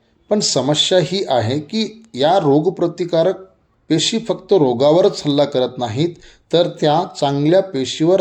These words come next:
हल्ला चढवून त्यांनाही नष्ट करतात, त्यामुळे अवेळी वृद्धत्व येते. कॅलिफोर्निया युनिव्हर्सिटीनेही असंच एक परीक्षण केलं होतं.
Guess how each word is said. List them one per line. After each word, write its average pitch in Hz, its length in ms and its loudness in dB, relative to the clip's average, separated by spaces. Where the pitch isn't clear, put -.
हल्ला 131 240 -2
चढवून 175 440 2
त्यांनाही 165 400 2
नष्ट 170 340 0
करतात, 127 400 0
त्यामुळे 151 360 2
अवेळी 170 400 4
वृद्धत्व 123 540 -2
येते. 120 420 -6
कॅलिफोर्निया 208 760 2
युनिव्हर्सिटीनेही 170 1040 0
असंच 190 300 -2
एक 190 180 -4
परीक्षण 156 420 0
केलं 139 220 0
होतं. 117 380 0